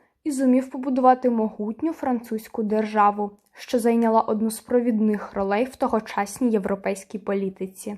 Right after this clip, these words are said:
Однак вдалося це йому саме завдяки тому,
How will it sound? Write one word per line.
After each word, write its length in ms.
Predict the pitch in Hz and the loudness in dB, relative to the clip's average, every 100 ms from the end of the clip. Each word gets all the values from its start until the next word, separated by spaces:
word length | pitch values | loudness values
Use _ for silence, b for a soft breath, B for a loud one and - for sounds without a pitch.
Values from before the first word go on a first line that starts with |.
| - b b b b b | -16 b b b b b
Однак 360 | 233 226 226 208 | 4 4 2 2
вдалося 600 | 214 208 220 339 - 359 | 2 4 4 4 2 -2
це 180 | - | -2
йому 320 | 226 214 202 202 B B - | 0 0 -2 -8 B B -4
саме 380 | - 233 220 | 2 2 2
завдяки 440 | 226 240 233 240 254 | 0 0 -2 -2 0
тому, 520 | 247 226 233 320 | 2 2 4 4